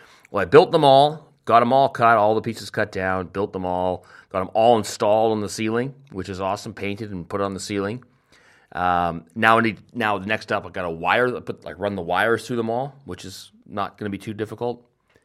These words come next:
Um, and then build caps, caps for them. That's the, not gonna be the fun part, cutting all those, but build caps for the whole thing.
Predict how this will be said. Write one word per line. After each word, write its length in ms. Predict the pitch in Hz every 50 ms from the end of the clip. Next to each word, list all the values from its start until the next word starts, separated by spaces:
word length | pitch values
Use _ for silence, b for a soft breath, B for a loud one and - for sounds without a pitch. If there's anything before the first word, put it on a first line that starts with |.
| _ _ _ _ _ _ _ _ _ _ _ _ _ _ _ _ _
Um, 360 | - 87 87 87 82 82 82 -
and 80 | - 101
then 260 | 104 98 92 87 90 - - 90 85
build 240 | 98 92 90 - -
caps, 560 | - - 98 90 104 - - - - - - _ _
caps 300 | - 104 101 110 - -
for 80 | - 139
them. 160 | 131 143 127
That's 240 | 92 101 113 - -
the, 320 | - 113 107 104 104 104
not 220 | 95 98 104 104 -
gonna 100 | 117 104
be 80 | 104
the 80 | 95 95
fun 240 | - 104 104 110 107
part, 300 | 120 113 120 - - -
cutting 240 | - 101 101 98
all 120 | 95 95 95
those, 260 | 95 101 113 131 135
but 300 | - - 76 - - -
build 220 | 82 92 87 -
caps 320 | - - 98 95 101 - -
for 100 | - 110
the 60 | 101
whole 160 | 95 101 95 95
thing. 360 | - 107 101 104 110 117